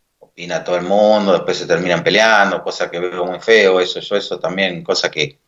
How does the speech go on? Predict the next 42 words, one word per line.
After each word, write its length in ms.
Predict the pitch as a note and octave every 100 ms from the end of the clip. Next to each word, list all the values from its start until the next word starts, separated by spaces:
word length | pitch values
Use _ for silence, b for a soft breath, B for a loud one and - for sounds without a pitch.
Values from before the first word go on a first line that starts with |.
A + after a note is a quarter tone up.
| _ _ _ _ _ _ _ _ _ _
nosotros 280 | - A2 G#2+
tenemos 340 | G#2+ G2+ F2
que 60 | A2+
hoy 80 | A2+
estar 260 | - G#2+
más 200 | G#2+ G2+
unidos 280 | G#2 A2 F#2
que 100 | G2
nunca, 600 | B2+ C3+ C3+ C#3 C3+ -
el 140 | - -
pueblo, 880 | B2+ C#3 C#3 C#3 C3+ C#3 C3 - _ _ _ _ -
este, 280 | D2+ D#2
no 120 | F#2 G2+
sabemos 320 | G#2 A2 F2+
mañana 320 | F#2+ G#2 G#2+
de 100 | F#2
quién 160 | F#2+ G2
vamos 260 | F#2+ F2
a 60 | E2
necesitar, 720 | D#2+ D#2+ D#2+ E2+ A2 A#2+ A2
de 140 | G2+ D#2
quién 220 | F2+ F2
vamos 360 | F2+ F2 E2
a, 300 | D2+ D2 D2 b b b b _
a 160 | D2 C#2+
precisar, 720 | - - - B2 C3+ C#3+ - _ _ _ _ _ _ _ _
entonces 440 | D#2+ G#2+ G#2 G2
tenemos 240 | G2+ G#2 F#2+
que 80 |
estar 180 | F#2 G#2
más 180 | G#2 F#2
unidos 300 | G2+ A2+ F#2+
que 100 | -
nunca. 380 | C#3 A#2+ G2 F2
Acá 180 | A#2 A#2
la 140 | F#2
política 440 | G2 B2+ C#3+ A2 F#2+
hay 100 | F2+
que 220 | F2 -
dejarla 340 | - G#2 G2
de 120 | F2 F#2+
lado 600 | B2+ D3 D#3+ E3 -